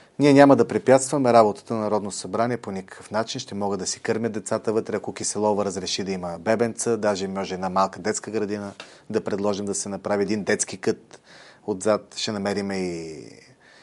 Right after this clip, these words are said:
хора, които да ги гледат тия дечица. Ако и ще си излеза на протеста да съобщя новината на хората. Дали сме успели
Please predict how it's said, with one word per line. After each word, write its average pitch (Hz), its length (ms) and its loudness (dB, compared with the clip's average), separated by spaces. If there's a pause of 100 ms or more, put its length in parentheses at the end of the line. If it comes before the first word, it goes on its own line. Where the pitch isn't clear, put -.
(120)
хора, 101 260 0
които 92 260 -8
да 85 100 -10
ги 85 100 -12
гледат 104 280 -2
тия 107 180 -2
дечица. 104 540 -8 (680)
Ако 95 960 -4
и 156 100 0
ще 139 200 -2
си 147 160 -4
излеза 123 400 4
на 120 100 0
протеста 117 480 2
да 120 100 2
съобщя 113 760 0
новината 107 500 0
на 107 140 -6
хората. - 460 2 (460)
Дали 110 240 2
сме 117 180 -4
успели 104 580 -2